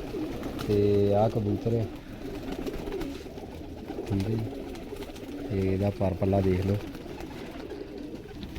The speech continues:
ਤੇ ਠੀਕ ਹੈ ਜੀ, ਲਾਸਟ ਵਾਲੀ ਕੰਨੀ ਦੇਖੋ ਜੀ।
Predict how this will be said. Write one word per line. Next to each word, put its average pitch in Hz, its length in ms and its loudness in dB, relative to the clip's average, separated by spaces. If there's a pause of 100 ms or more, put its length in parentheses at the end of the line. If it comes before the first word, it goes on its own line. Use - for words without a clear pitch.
(320)
ਤੇ 92 340 -2 (2250)
ਠੀਕ 95 180 2
ਹੈ 110 40 4
ਜੀ, 107 60 2 (760)
ਲਾਸਟ 104 280 4
ਵਾਲੀ 107 140 8
ਕੰਨੀ 101 280 8
ਦੇਖੋ 101 280 6
ਜੀ। 107 120 6